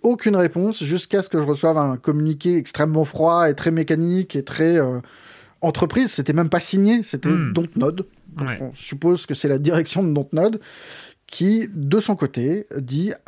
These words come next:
Speaker 1: euh, vouloir maintenir un dialogue continu avec nos représentants du personnel et des canaux de communication ouverts. Donc exactement le contraire de ce que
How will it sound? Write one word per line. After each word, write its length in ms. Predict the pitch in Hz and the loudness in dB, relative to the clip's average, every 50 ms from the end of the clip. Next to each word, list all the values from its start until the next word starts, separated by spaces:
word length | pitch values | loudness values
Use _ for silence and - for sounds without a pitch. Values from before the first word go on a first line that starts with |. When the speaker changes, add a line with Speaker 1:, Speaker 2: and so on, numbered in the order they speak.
| - - | -8 -6
Speaker 1:
euh, 260 | 135 131 127 127 123 | -4 -2 -2 -2 -4
vouloir 360 | 123 120 139 160 202 202 170 | -4 -2 0 2 2 2 2
maintenir 360 | 165 165 160 151 165 170 165 147 | 0 -2 -4 -4 -4 -2 0 0
un 60 | 151 | 0
dialogue 300 | 139 135 143 135 135 131 | 0 2 2 2 2 0
continu 420 | 135 - 139 139 - - 147 151 151 | -2 -8 -10 -10 -6 -4 -2 0 0
avec 200 | 147 127 - - | 0 0 0 -2
nos 80 | 135 | 0
représentants 480 | 139 139 131 - 135 135 135 127 - 139 | 0 0 0 0 -2 -2 -2 -2 -4 -4
du 100 | 135 127 | -4 -4
personnel 580 | - 117 - - - 117 120 123 131 151 165 165 | -6 -8 -8 -8 -6 -6 -2 0 0 0 0 0
et 80 | 156 131 | 0 -2
des 100 | 131 131 | -2 -4
canaux 240 | - - 135 143 147 | -2 -2 0 0 0
de 80 | 139 | -2
communication 560 | - 143 139 139 135 139 139 127 - 143 143 - - | -2 -2 -2 -2 -2 -2 -4 -6 -4 -6 -6 -4 -2
ouverts. 280 | 170 139 135 156 202 202 - - - - - | 0 2 2 2 2 0 -4 -14 -18 -16 -12
Donc 180 | - 147 - - - | -12 -12 -12 -10 -6
exactement 540 | 170 160 147 160 190 - - 202 196 208 214 | -4 0 0 0 0 2 2 2 4 6 6
le 100 | 190 170 | 4 4
contraire 560 | - - 190 185 - - 190 202 202 196 180 | 4 2 0 0 2 2 4 4 4 4 2
de 140 | 160 151 143 | 2 0 0
ce 120 | 139 - | -2 -4
que 540 | - - 147 139 139 139 139 139 139 139 139 | -4 -2 0 2 2 2 2 0 0 -2 -4